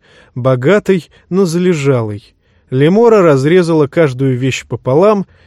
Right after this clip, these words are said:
и сшила разные половинки на манер шутовского наряда. Гриф велел Тириону помогать ей, желая унизить карлика, несомненно, но Тирион любил работать иглой, и общество Леморы было ему приятно,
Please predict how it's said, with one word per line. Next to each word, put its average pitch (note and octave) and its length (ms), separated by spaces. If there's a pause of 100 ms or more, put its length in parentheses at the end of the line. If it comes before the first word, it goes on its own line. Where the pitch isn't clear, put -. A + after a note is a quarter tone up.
и C3 80
сшила A3+ 400
разные B2+ 360
половинки C3+ 720
на D3+ 120
манер D3+ 380
шутовского D#3 720
наряда. D3 520 (420)
Гриф F3+ 420
велел D#3 400
Тириону D#3+ 500
помогать E3 640
ей, A2 320 (340)
желая G3 440
унизить G#3 580
карлика, A2+ 720
несомненно, B2+ 880 (360)
но D#3 180
Тирион G3+ 500
любил F#3+ 500
работать B2 560
иглой, B2 520 (260)
и C3+ 80
общество B2+ 600
Леморы E3+ 580 (320)
было G3 320
ему C#3+ 340
приятно, B2+ 800